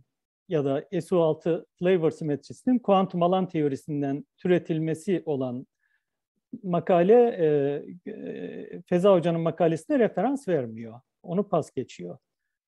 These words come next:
Ama bazı insanlar, mesela burada, e, Rab Caffe'den bir örnek verdim. Şey diyor, işte bu is,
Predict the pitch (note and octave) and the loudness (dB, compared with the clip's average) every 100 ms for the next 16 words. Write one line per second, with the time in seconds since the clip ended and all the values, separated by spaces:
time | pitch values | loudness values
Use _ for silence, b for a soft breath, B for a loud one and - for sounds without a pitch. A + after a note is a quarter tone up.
0 | _ _ _ _ - C#4 C#4 C#4 D#4+ C4 | _ _ _ _ 4 6 6 8 8 8
1 | F#3 C#3+ - D3+ A3 A3+ G#3 G3+ F#3+ F#3 | 4 4 0 2 2 4 2 2 4 4
2 | F3 F#3+ F3 G3 F#3 F3+ F#3+ _ _ _ | 4 0 0 2 2 0 -2 _ _ _
3 | _ _ _ _ _ - D3+ C#3 C#3 E3+ | _ _ _ _ _ -12 -8 -6 -4 -2
4 | E3 F3 - F#3 F3 E3 C#3+ C#3 C#3 - | 0 0 2 0 0 -2 0 -2 -4 -10
5 | _ D3+ C#3 C#3 C3 D3+ D#3 B3 C4+ - | _ -6 -2 -4 -4 -4 -2 0 -2 -4
6 | _ _ - G#3 B2+ B2+ D3+ D#3 - E3 | _ _ -2 0 0 -2 -2 -4 -4 -2
7 | F3 F3+ F3+ F3+ _ _ _ _ - G3 | 2 4 2 -2 _ _ _ _ -2 -2